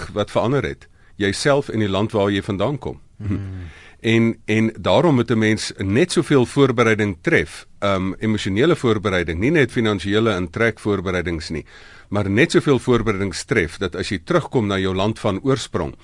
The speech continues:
Speaker 1: ehm, dat jy spesifiek besef, "Maar ek is anders, my waardesisteem het verander, ek gaan met ander oë na my land kyk, en my land het aanbeweeg." Ehm, eh, dit was toe nou nie so dat hulle nie sonder my kon klaarkom nie, hulle het toe nou nogal <laughs> aangegaan sonder my,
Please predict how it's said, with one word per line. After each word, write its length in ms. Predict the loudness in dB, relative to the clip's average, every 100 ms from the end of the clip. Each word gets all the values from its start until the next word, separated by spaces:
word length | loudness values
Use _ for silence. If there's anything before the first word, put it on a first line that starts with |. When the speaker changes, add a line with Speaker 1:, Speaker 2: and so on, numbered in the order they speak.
| -20 -20 -18 -6
Speaker 1:
ehm, 220 | -2 -2
dat 280 | 0 0 2
jy 220 | 2 2
spesifiek 560 | 0 -6 -6 -2 -4 -4
besef, 360 | -4 0 0 0
"Maar 120 | -2
ek 180 | -2 0
is 140 | 0
anders, 400 | 0 -2 -4 -6
my 280 | -4 0 0
waardesisteem 760 | 4 2 2 -4 -6 -4 -2 -2
het 120 | -6
verander, 300 | -6 -6 -4
ek 160 | -6 -2
gaan 120 | -2
met 120 | 0
ander 220 | 0 -2
oë 260 | -2 -2 -2
na 100 | -2
my 180 | -2 -2
land 320 | -2 -4 -4
kyk, 280 | -4 -4 -10 -20 -20 -16
en 200 | -2 2
my 100 | 4
land 260 | 4 2 2
het 160 | 0 0
aanbeweeg." 560 | 0 0 -2 -4 -6 -16 -10
Ehm, 220 | -2 0 0 -2
eh, 120 | -2
dit 220 | -2 0
was 200 | 0 0
toe 120 | 2
nou 100 | 2
nie 100 | 2
so 160 | 2 2
dat 140 | 4
hulle 160 | 4 2
nie 100 | 2
sonder 300 | 0 0 0
my 120 | -2
kon 180 | -2 -2
klaarkom 460 | 0 0 -2 -4
nie, 100 | -2
hulle 140 | -2 0
het 120 | 2
toe 100 | 4
nou 100 | 4
nogal 300 | 4 2 2
<laughs> 40 | 0
aangegaan 480 | 0 -2 0 -2
sonder 360 | 0 -2 -2 -4
my, 200 | -6